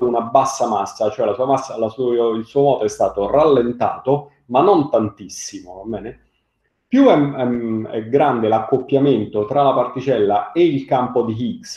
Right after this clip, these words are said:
che in questo caso è rappresentato da un campo magnetico, maggiore è, eh, l'effetto di frenamento sul movimento della particella, quindi maggiore è la massa che questa particella acquista.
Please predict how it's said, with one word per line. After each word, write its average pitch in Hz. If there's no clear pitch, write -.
che 117
in 95
questo 101
caso 104
è -
rappresentato 107
da 113
un 135
campo 180
magnetico, 139
maggiore 131
è, 156
eh, 113
l'effetto 139
di 120
frenamento 113
sul 101
movimento 98
della 98
particella, 98
quindi 117
maggiore 131
è 104
la 107
massa 107
che 107
questa 104
particella 98
acquista. -